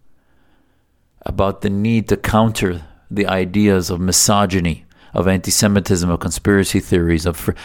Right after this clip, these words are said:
blasphemy laws, and Sharia and Islamic State concepts, and all these things that are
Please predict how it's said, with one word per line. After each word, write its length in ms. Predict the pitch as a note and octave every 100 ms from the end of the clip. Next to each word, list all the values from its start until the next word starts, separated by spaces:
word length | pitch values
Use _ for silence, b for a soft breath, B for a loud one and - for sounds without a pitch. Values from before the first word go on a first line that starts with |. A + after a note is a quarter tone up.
| B B
blasphemy 560 | A#2 G#2+ A2 - G#2 F#2
laws, 420 | F#2 F2 E2 -
and 100 | E2+
Sharia 460 | - F#2+ A2 G#2+
and 180 | F2+ E2+
Islamic 420 | E2+ G2+ G#2+ G2+
State 320 | - - G2+ -
concepts, 540 | - G#2 G2+ F2 -
and 80 | G#2
all 140 | A2
these 220 | G#2 F#2
things 280 | - G2+ F#2
that 160 | F#2+ F#2
are 180 | F2+